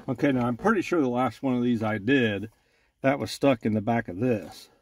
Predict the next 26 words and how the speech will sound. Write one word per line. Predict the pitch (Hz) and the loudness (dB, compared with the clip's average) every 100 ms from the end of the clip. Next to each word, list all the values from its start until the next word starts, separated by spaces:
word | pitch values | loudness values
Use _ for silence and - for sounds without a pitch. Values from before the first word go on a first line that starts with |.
| _ _ _ _ | _ _ _ _
pocket, | - 139 123 - - - 233 - - 240 - - - - | -4 -2 -2 -6 -14 -16 -14 -12 -12 -12 -12 -16 -16 -6
just | 123 113 | -4 0
like | 120 117 | -2 -2
so, | - 135 117 101 | 2 4 4 0
and | 101 | -2
I | 113 | -2
unplugged | 113 117 120 | -2 -2 -4
it | 110 | -4
from | 113 127 | 0 0
it. | 107 - | 0 -8
But | 135 | -12
for | 104 | -4
some | 139 147 123 | 2 4 4
reason, | 123 120 120 127 120 - _ _ _ _ | 4 2 0 -2 -4 -10 _ _ _ _
I | 117 | -6
guess | 123 113 | -4 -2
that | - 151 120 | 2 2 2
day | 135 131 | 0 0
at | 123 | -2
the | 113 | -2
factory, | 151 147 135 139 131 | 0 0 0 -2 -2
they | 131 | -2
decided | 131 - 127 123 120 | -4 -4 -4 -2 -2
they | 120 | -2
were | 120 | -2
gonna | 120 123 107 | 0 0 0